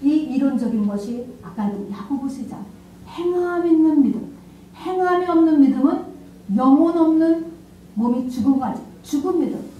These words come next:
nothing, 아무 소용, 귀신의 믿음, 오히려 교만만해진다라고 하는 것입니다.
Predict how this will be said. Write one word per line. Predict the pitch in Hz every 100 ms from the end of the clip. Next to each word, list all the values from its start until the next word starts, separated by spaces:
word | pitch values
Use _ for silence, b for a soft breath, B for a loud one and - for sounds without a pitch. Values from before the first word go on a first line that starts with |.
| -
nothing, | 214 233 233 - 226 220 - -
아무 | 233 285
소용, | 277 - 302 - - - - -
귀신의 | 285 269 330 330 294
믿음, | 196 - - - - - - -
오히려 | 226 240 226 240 294 - - -
교만만해진다라고 | 226 226 240 285 311 - 277 285 - -
하는 | 262 269 -
것입니다. | - - -